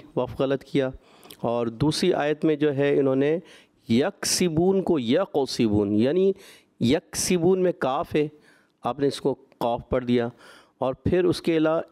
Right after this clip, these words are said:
اسم، یکسبون الاسم، سا میں آپ نے اسم، سا کو ہلایا، یعنی سکون والے حرف کو ہلاتے نہیں جب تک حروف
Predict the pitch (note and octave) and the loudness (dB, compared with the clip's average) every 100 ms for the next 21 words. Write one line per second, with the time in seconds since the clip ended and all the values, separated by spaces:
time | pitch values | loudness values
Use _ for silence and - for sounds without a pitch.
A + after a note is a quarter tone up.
0 | _ A3 - F3+ B2 G2+ _ _ _ _ | _ -4 0 0 0 -4 _ _ _ _
1 | - E3+ - - D3+ D3+ F3 D#3 C3 - | -4 -4 -2 -2 0 2 2 2 0 0
2 | G#3 - - A#2 G#2 _ _ _ _ _ | -4 -2 -2 -2 -6 _ _ _ _ _
3 | - - D3 E3 F#3 F3+ F3 E3+ C#3+ D3+ | -10 -2 -2 0 0 2 2 0 0 0
4 | D#3+ - G#3 A3 E3+ C#3 A2 G2+ _ _ | 0 -2 -4 -2 -2 0 -2 -4 _ _
5 | _ _ _ - C3+ D3 C#3+ G#2+ A2 A2+ | _ _ _ -6 -6 -2 0 2 0 0
6 | G#2 - _ _ _ - C3 C3+ C#3+ - | -2 -6 _ _ _ -4 -2 -2 -4 -2
7 | D#3 E3 D3+ C3+ B2+ - D#3 F#3 - - | 0 0 0 0 -2 -2 -2 -2 -6 -20
8 | _ _ A#2+ B2 C#3+ D#3 D#3+ D#3+ B2 A#2+ | _ _ -2 -2 0 0 2 0 0 -4
9 | - D#3 - B2 A2+ | -2 -4 -2 -2 0